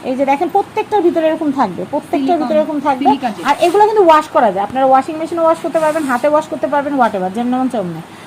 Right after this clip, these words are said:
Speaker 1: তো এটার প্রাইসও কিন্তু একশো সত্তর টাকা, দুই পিস নিলে একশো পঞ্চাশ টাকা করে। আমি এটা দেখাচ্ছি, এটাও খুবই সুন্দর। যার যেটা ভালো লাগবে দয়া করে কিন্তু স্ক্রিনশট নিয়ে রাখবেন। আমার কাছে সবচেয়ে বেশি যেটা ভালো লাগছে এই যে "I love you" লেখাটা।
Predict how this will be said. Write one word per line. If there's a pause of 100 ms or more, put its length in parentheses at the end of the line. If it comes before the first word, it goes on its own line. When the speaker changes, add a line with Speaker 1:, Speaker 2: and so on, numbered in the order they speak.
(180)
Speaker 1:
তো
এটার
প্রাইসও
কিন্তু
একশো
সত্তর
টাকা, (460)
দুই
পিস
নিলে
একশো
পঞ্চাশ
টাকা
করে। (320)
আমি
এটা
দেখাচ্ছি,
এটাও
খুবই
সুন্দর। (300)
যার
যেটা
ভালো
লাগবে
দয়া
করে
কিন্তু
স্ক্রিনশট
নিয়ে
রাখবেন। (320)
আমার
কাছে
সবচেয়ে
বেশি
যেটা
ভালো
লাগছে
এই
যে
"I
love
you"
লেখাটা।